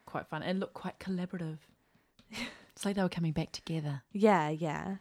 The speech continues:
Speaker 1: Enemies reforming friendships.
Speaker 2: Yeah, what an original storyline.
Speaker 1: Yay.
Speaker 2: Um, so,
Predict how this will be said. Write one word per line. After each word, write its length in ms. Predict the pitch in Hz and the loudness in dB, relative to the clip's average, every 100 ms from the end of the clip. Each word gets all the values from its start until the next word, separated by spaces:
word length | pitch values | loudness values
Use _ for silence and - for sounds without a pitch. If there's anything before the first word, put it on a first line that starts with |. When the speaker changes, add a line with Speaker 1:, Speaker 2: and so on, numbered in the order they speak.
| _ | _
Speaker 1:
Enemies 480 | 208 208 196 165 - | 2 4 4 2 0
reforming 600 | 175 170 - 180 175 156 | -4 -4 -4 -4 -2 -4
friendships. 520 | 147 185 180 175 147 147 185 | -4 -2 0 -2 -6 -2 2
Speaker 2:
Yeah, 260 | 170 160 | 4 4
what 240 | 160 196 226 | 2 2 4
an 120 | 226 | 4
original 640 | 226 175 156 - 175 190 | 4 4 0 0 -4 -4
storyline. 640 | 190 - 214 233 202 160 156 - - | -4 -2 0 0 -2 -4 -8 -14 -6
Speaker 1:
Yay. 140 | 175 202 | 2 8
Speaker 2:
Um, 520 | 202 202 190 180 - - - - | 10 10 6 2 -2 -10 -16 -8
so, 640 | - 233 208 202 208 214 | 4 8 10 10 8 6